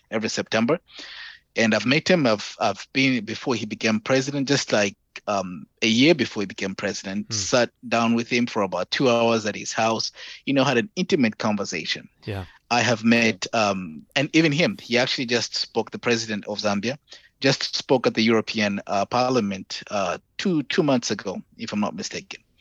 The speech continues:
Speaker 1: Um, and so these are guys who've interacted with lots of people on different levels, you know, and I've had the chance to interact with some of them.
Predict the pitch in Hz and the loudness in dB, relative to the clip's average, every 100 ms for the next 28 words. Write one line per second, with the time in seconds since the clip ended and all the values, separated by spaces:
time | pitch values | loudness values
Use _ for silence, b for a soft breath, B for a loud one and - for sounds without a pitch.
0 | B B B 107 98 92 98 B B B | B B B -2 0 0 -6 B B B
1 | B 147 147 - 175 165 156 - 123 175 | B 0 4 8 10 10 6 2 2 2
2 | 196 143 120 131 123 110 101 107 98 131 | 4 2 4 2 2 -2 -6 -6 -2 0
3 | 175 - 143 123 127 117 - - 104 - | 0 -2 -4 -2 0 0 0 -10 -8 0
4 | 156 - 120 113 104 156 151 123 139 139 | 0 2 0 2 2 2 2 4 4 2
5 | - - - - 113 104 156 - B B | 0 -12 -12 -8 -4 -2 -2 -6 B B
6 | B B - 123 123 185 196 185 185 156 | B B 0 0 2 2 2 2 0 0
7 | - 143 135 - 123 131 131 120 113 - | 0 0 -2 -4 -4 -2 2 2 2 -2
8 | 113 - - 104 98 82 | -12 -10 -6 -6 -6 -10